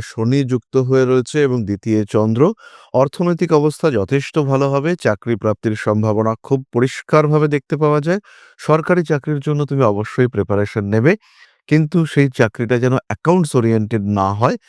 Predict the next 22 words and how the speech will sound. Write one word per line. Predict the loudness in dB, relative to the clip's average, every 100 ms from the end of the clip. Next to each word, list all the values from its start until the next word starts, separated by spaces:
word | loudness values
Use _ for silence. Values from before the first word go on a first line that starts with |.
| _ _
শিক্ষকতা | -2 -2 2 0 2 -2
সংক্রান্ত | 0 -2 0 0 0 0 0
চাকরি | -2 0 0
তোমার | 2 0 0 -2
জন্য | -2 -2 -2
শুভ। | 0 0 2 2 0 _ _ _
বিবাহের | 2 2 2 0 -4 -4 -4
আগে | -4 -2 -2
ভাবনা | -2 -2 -4
চিন্তা | -2 -2 -2 -4
করতে | -4 0 0
হবে। | 2 0 -2 _ _ _
অষ্টমে | -4 -4 -6 -4 0 2 2
মঙ্গল | 2 2 2 2 0
তুঙ্গক্ষেত্রে | -4 -2 -2 -2 0 0
অবস্থান | 2 -2 -2 -4 -2
করে | -2 -2
রয়েছে, | 0 -2 0 0
অবশ্যই | 2 -2 -6 -8 -8
খেয়াল | -4 -4 -2
রাখতে | -6 -4 -2
হবে। | 2